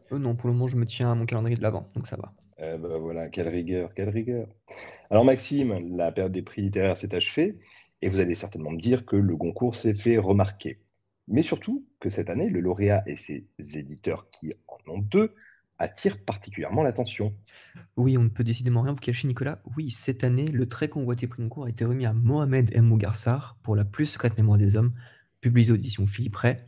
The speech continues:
Speaker 1: Et, comme vous l'avez dit, il y en a deux, coédités par Dimsan,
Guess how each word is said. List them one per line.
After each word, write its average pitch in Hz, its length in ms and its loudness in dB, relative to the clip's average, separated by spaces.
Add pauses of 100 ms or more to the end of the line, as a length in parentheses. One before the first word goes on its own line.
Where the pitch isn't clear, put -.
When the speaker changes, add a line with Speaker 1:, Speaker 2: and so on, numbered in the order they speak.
(260)
Speaker 1:
Et, 131 240 2 (240)
comme 117 160 6
vous 110 100 4
l'avez 104 200 6
dit, 147 200 -4
il 117 80 -2
y 113 40 6
en 101 40 8
a 98 80 8
deux, 123 380 4
coédités 143 380 6
par 120 160 2
Dimsan, 117 360 4